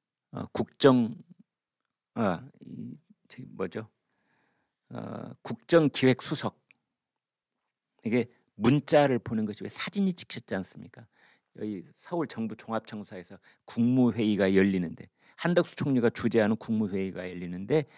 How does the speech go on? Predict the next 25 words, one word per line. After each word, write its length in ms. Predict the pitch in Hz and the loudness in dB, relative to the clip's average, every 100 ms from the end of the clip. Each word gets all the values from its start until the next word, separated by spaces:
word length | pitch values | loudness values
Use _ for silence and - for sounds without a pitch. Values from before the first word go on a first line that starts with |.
| - | -10
좀 220 | - 151 110 | -2 2 4
일찍 420 | 127 - - 123 | 2 2 2 6
왔고 320 | 117 - 110 | 6 4 0
대기하고 640 | - - 98 120 107 104 | 2 2 4 4 2 2
있던 320 | 101 - 107 95 | 0 0 -2 -2
중간에 460 | - 107 107 147 - - _ | -2 2 6 6 4 -4 _
이 160 | 104 101 | -6 -6
휴대폰에 580 | - 151 151 - 117 98 | -4 2 2 2 -2 -2
문자를 520 | 87 113 120 110 98 | 0 0 2 0 0
날리는 340 | 85 92 90 | -4 -6 -10
것이, 240 | 87 - - - _ _ | -12 -16 -16 -20 _ _
이게 200 | 101 85 | -14 -12
사진이 460 | - - 151 104 | -12 -8 -6 -4
찍힌 340 | - 170 - 147 | -4 -6 -6 -12
겁니다. 280 | 92 92 _ _ _ _ _ _ _ _ _ _ _ _ - - _ | -14 -18 _ _ _ _ _ _ _ _ _ _ _ _ -20 -20 _
보안 300 | 110 127 143 | 10 12 10
필름을 420 | 143 135 110 95 | 4 4 4 2
안 140 | 85 92 | 0 0
하고 200 | 110 113 | 2 0
있었습니다. 540 | - 92 - - _ _ _ _ | -2 -10 -12 -20 _ _ _ _
아마 200 | 123 139 | 2 2
지금은 500 | - - 131 143 143 | 4 4 6 4 4
했을 240 | 143 156 | 2 0
겁니다. 420 | 147 107 90 92 104 _ _ _ _ _ _ _ _ _ - - - - | 0 0 -2 -8 -20 _ _ _ _ _ _ _ _ _ -20 -20 -20 0
그런데 500 | - 165 135 113 | 6 8 10 8